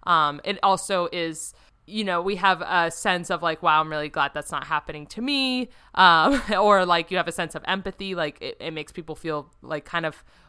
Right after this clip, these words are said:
weirdly good that they feel bad for the people that it's kind of happening to. Um, but especially a lot of true crime fans are women.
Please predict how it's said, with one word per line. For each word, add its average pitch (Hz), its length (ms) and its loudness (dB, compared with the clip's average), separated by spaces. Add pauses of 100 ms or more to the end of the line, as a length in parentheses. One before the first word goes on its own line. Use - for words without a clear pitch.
weirdly 180 520 -4
good 180 500 -2
that 160 200 -4
they 165 140 -2
feel 160 260 -6
bad 151 400 2
for 190 100 -10
the 185 80 -8
people 208 480 -8
that 175 180 -4
it's 160 140 -8
kind 170 160 -8
of 156 80 -10
happening 240 460 -4
to. 285 360 -6 (400)
Um, 214 220 4
but 233 140 -4
especially 277 840 -4 (160)
a 190 80 2
lot 214 200 6
of 208 100 -6
true 202 160 -12
crime 175 220 -8
fans 160 340 -6
are 156 180 2
women. 143 480 -10